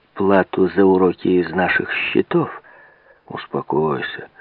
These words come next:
для этого она слишком проста», ответил Шварц, ухмыляясь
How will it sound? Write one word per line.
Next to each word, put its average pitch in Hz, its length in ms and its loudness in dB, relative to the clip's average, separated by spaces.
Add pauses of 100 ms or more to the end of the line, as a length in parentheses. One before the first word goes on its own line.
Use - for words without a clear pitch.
(680)
для 98 240 0
этого 92 380 4
она 76 320 -4
слишком - 520 -8 (140)
проста», - 1000 -4 (1080)
ответил 85 540 0
Шварц, - 360 0 (320)
ухмыляясь 135 760 -2